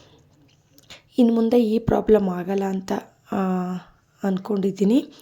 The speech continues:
ಇದು ನೆಕ್ಸ್ಟ್ ಡೇ ಕಂಟಿನ್ಯೂಷನ್ ವ್ಲಾಗ್ ಆಗಿರುತ್ತೆ. ಯಾಕಂದ್ರೆ ಅಣ್ಣನ ಬರ್ತ್‌ಡೇ ಇದೆ. ಇವತ್ತು ಸ್ವಲ್ಪ ಬೆಟರ್ ಆಗಿತ್ತು, ಹಂಗಾಗಿ ವಿಡಿಯೋ ಮಾಡೋಣ. ಅದ್ರ ಜೊತೆಗೆ ಇವತ್ತು ಅಣ್ಣಂದು ಬರ್ತ್‌ಡೇ ಇದೆ. ಆ, ವಿಡಿಯೋ ಮಾಡಲೇಬೇಕು, ಒಂದು ಮೆಮೊರಿಗಿರುತ್ತೆ ಅಂದ್ಬಿಟ್ಟು, ಆ,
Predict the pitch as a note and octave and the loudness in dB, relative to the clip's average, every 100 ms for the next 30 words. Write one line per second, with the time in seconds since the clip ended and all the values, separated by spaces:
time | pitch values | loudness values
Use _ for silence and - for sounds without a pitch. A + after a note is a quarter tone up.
0 | _ - A3+ A#3+ A3+ G3+ - - B3 B3 | _ 0 2 4 2 0 -4 -2 0 2
1 | A#3+ G#3 G#3+ G3+ G3 G#3+ G3 F#3+ F#3+ F#3+ | 0 -4 -2 -2 -2 -2 0 0 0 0
2 | F#3 F3+ - B3 G#3 G3+ F#3+ G3 F3+ G3 | -2 -4 -2 -2 0 -4 -4 -4 -2 -4
3 | F#3+ F#3+ F#3 - G3+ F#3 G3 - - A#3 | -4 -6 -6 -8 -4 -2 -4 -6 -10 -6
4 | A3 A3 A#3+ A3+ G#3 - A3+ - - G#3+ | -6 -6 -8 -8 -8 -8 -8 -8 -8 -8
5 | G#3 F3+ F#3 - - G#3+ F#3+ F#3+ F#3 F#3+ | -8 -12 -14 -14 -14 -12 -10 -8 -8 -8
6 | F#3 G3 G3 F3+ F3 F3 F#3 B3+ - - | -10 -10 -10 -12 -12 -12 -10 -10 -10 -12
7 | A#3+ A#3 A3+ G#3 A3 G#3+ G3 - G#3 F#3 | -10 -10 -10 -10 -10 -10 -10 -12 -12 -10
8 | G3+ G#3+ A3+ F#3 F3 - A#3+ G3 D#3+ - | -10 -8 -8 -8 -12 -10 -10 -8 -8 -10
9 | - - - - - - - - - - | -12 -18 -20 -20 -20 -20 -20 -20 -20 -20
10 | - - A3+ G#3+ G#3 G3+ G3 G#3+ G#3+ G#3+ | -20 -14 -10 -8 -10 -12 -10 -8 -4 -4
11 | G3 F#3 G#3+ G#3+ F#3+ F3 - A3 - G#3 | -4 -6 -6 -6 -8 -10 -10 -10 -10 -12
12 | G3 F#3 F#3 G3+ G3+ G3+ F#3 F#3 - F3+ | -10 -8 -8 -10 -12 -12 -12 -12 -10 -10
13 | F3+ F3 F3+ C#4 - - - - F3+ F3+ | -8 -12 -10 -12 -14 -20 -20 -20 -16 -16
14 | F3 | -16